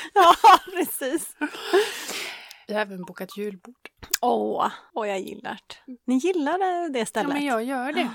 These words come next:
Speaker 1: Ja.
Speaker 2: Det har jag gjort ända sedan dag ett.
Speaker 1: Ja,
Speaker 2: Mm.
Speaker 1: det är fint. Det är
Speaker 2: Mm.
Speaker 1: mysigt.
Speaker 2: Det är jättemysigt. Meetings heter det,
Speaker 1: Mm.
Speaker 2: om någon undrar.
Speaker 1: <laughs> Jag kände att jag kunde inte säga det.
Speaker 2: Nej, meetings. Nej, men, och jag har
Speaker 1: Jättegott.
Speaker 2: inte ens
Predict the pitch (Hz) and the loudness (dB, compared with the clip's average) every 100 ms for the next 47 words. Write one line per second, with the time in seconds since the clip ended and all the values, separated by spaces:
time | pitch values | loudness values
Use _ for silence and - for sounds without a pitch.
0 | - _ - 240 202 320 339 - 254 233 | -10 _ -4 0 2 2 0 0 0 -2
1 | 196 202 185 233 - - 240 214 - 202 | -4 -6 -4 -6 -10 0 4 4 0 -4
2 | 220 320 214 190 - - - 220 226 349 | -4 -2 -2 -4 -6 -16 -12 -2 0 0
3 | - - - - _ - 233 233 208 190 | -4 -12 -14 -20 _ -10 -8 -6 -6 -8
4 | 214 _ 208 208 - - 285 - 180 - | -12 _ -4 -4 -6 -12 -12 -12 -12 -12
5 | - 220 190 233 262 - 202 185 190 190 | -6 -2 2 2 2 -4 -4 -4 -6 -8
6 | 220 - 311 302 262 226 208 240 247 254 | -10 2 4 4 4 4 4 4 4 2
7 | 226 214 - 190 185 240 - 277 226 226 | -2 -2 0 -2 0 0 2 6 4 4
8 | - - 247 226 208 226 220 - _ _ | 0 -2 -4 -2 -4 -6 -10 -16 _ _
9 | - - - - 269 294 269 285 285 262 | -20 -18 -10 0 2 2 2 2 6 6
10 | 233 247 330 214 214 269 226 214 202 - | 6 4 2 -4 -2 0 0 -4 -8 -12
11 | - | -14